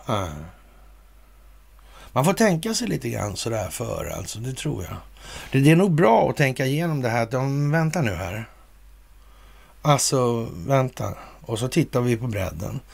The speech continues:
Och så ser vi vad som händer parallellt. Vi tittar hur det går i varandra. Vi ser hur, eh, ja,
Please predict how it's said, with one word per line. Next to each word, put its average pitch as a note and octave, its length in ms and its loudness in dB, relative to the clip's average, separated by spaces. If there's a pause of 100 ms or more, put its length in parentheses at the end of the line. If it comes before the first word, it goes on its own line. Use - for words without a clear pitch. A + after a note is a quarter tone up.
(300)
Och A#2 140 0
så - 120 4
ser C3 220 4
vi A#2 60 4
vad A#2 180 2
som A2+ 120 -2
händer G#2 280 0
parallellt. A2 640 -4
Vi G#2+ 80 -4
tittar - 260 -6 (400)
hur C3 200 2
det B2+ 60 2
går B2+ 160 4
i G#2+ 120 4
varandra. G2 560 -4 (640)
Vi B2+ 80 2
ser C3 300 6
hur, A#2+ 440 2
eh, G#2+ 500 -2
ja, G2 440 0